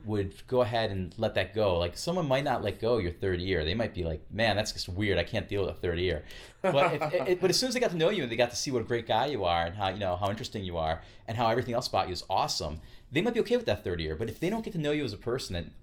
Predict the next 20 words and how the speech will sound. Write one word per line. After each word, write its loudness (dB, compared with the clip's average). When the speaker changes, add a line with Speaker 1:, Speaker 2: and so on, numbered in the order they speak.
Speaker 1:
all 4
they'll 0
see -10
is -6
that -4
third 0
ear, 0
I -2
believe. -8
I, -6
so 0
I, 2
I 0
might 0
disagree -2
with -4
that -2
Speaker 2:
I -2
Speaker 1:
study. 0
Speaker 2:
think -10